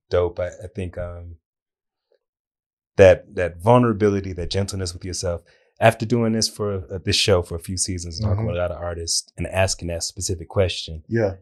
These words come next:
Speaker 1: the general consensus is to recognize that fear is part of the process of creating art.
Speaker 2: It is.
Speaker 1: But you can't let it stop you, you know?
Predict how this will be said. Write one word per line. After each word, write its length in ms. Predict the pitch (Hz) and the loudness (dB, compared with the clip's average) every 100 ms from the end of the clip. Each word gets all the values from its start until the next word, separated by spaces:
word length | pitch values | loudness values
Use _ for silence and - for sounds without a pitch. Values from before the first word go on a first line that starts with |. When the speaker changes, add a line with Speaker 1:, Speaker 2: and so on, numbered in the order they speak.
| _ | _
Speaker 1:
the 60 | 95 | -4
general 360 | 87 123 143 - | 2 4 4 2
consensus 540 | 123 139 147 117 104 | -2 -2 -2 -2 -4
is 180 | 101 - | -4 -6
to 100 | 92 | -2
recognize 420 | 95 101 101 95 90 | 0 0 -2 -8 -10
that 140 | - | -12
fear 240 | - 95 87 | -6 -6 -6
is 80 | |
part 240 | - 98 85 | -6 -4 -4
of 80 | 80 | -6
the 60 | |
process 800 | - - 107 90 82 73 78 - | -10 -2 0 0 -4 -6 -6 -8
of 100 | 82 | -8
creating 360 | - 80 78 78 | -8 -8 -8 -10
art. 280 | 76 73 - | -12 -14 -16
Speaker 2:
It 120 | 87 | -8
is. 300 | 92 90 - | -6 -6 -4
Speaker 1:
But 180 | 87 80 | 0 0
you 100 | 82 | -2
can't 240 | - 85 80 | -6 -4 -4
let 120 | 76 | -6
it 60 | |
stop 300 | - 90 73 69 | -2 0 -2 -4
you, 180 | 65 - _ | -20 -20 _
you 120 | 87 80 | -4 -2
know? 240 | 76 | -4